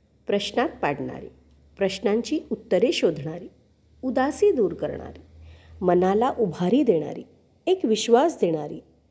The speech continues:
एक ध्यास देणारी, हसवणारी, रडवणारी, करमणूक करणारी, तसेच मनाच्या भावनांना भिडणारी. कविता आणि बरेच काही नव्हे, कविता आणि खूप काही.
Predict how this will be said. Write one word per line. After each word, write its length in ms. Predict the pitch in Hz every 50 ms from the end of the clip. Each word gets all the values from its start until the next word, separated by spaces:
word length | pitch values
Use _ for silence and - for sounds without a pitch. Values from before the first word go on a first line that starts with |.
| _ _ -
एक 180 | 311 285 247
ध्यास 360 | 202 208 196 220 277 269 - -
देणारी, 400 | 185 175 160 156 151 147 175 - - _ _ _ - - - - _ _
हसवणारी, 760 | - 254 262 262 - 320 320 330 330 320 320 330 330 320 339
रडवणारी, 720 | 302 262 220 220 233 240 247 254 247 240 247 247 254 277 277 - - -
करमणूक 480 | 226 214 226 233 254 294 370 381 -
करणारी, 420 | - 190 160 156 143 143 147 151 - - _ _ _ _ _ _ _ _ _ _ 180
तसेच 440 | 175 - - 208 247 - - - - - - - - - -
मनाच्या 500 | 262 277 285 302 330 370 359 - 403 415
भावनांना 640 | 392 311 247 220 196 202 214 220 233 269 285 302 330
भिडणारी. 520 | 302 233 196 160 147 143 139 131 - - - - _ _ _ _ _ _ _ _ - _ _ - - - - -
कविता 500 | 175 156 165 165 160 - 180 190 240 349 - - - - - - _ _ _ _
आणि 180 | 247 302 370 381 -
बरेच 360 | 214 190 190 190 190 190 -
काही 320 | - 165 143 - - - - - _ _ _ _ _ _ _ _ _ _ _ _ _ _ _ - -
नव्हे, 420 | 202 196 196 190 254 269 226 240 - - - - - - - - _ _ - - -
कविता 460 | 190 170 175 190 190 - 240 269 370 440 - - - - - - - - -
आणि 180 | 269 339 392 440 440 -
खूप 300 | - 294 233 - - -
काही. 280 | - 165 160 147 165